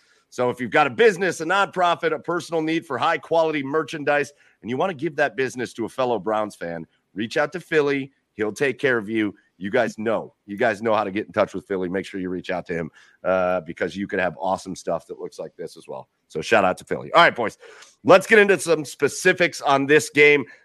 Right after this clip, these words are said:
Um, and let's go over to the offense because, uh, for three quarters, uh, what we have heard ever since the Bears pulled in Montez Sweat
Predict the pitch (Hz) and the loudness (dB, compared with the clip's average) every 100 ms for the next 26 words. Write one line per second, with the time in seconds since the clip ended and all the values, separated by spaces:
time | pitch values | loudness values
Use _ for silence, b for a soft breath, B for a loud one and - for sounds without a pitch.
0 | B 127 135 131 131 _ _ _ - 147 | B 2 4 4 0 _ _ _ -2 2
1 | 202 - 247 226 190 170 160 151 117 - | 2 6 6 6 4 4 4 2 -4 -6
2 | 139 143 131 - b b - 135 135 139 | 0 0 0 -6 b b -6 -2 0 -2
3 | 101 85 85 _ _ 175 170 190 247 202 | -6 -14 -20 _ _ -2 -2 0 0 2
4 | 190 190 139 120 - _ _ _ _ _ | 2 2 2 -2 -6 _ _ _ _ _
5 | 123 127 123 113 120 139 190 190 165 131 | -6 -2 -4 -6 -2 0 0 0 -2 -2
6 | 165 175 160 143 - 156 190 - 185 - | -2 0 0 -4 -4 -4 -4 -4 -6 -6
7 | 131 143 165 147 - - 151 151 156 135 | -4 0 0 -2 -8 -2 -2 0 0 0
8 | 147 139 151 147 - 147 165 127 | -2 0 0 0 -2 2 2 2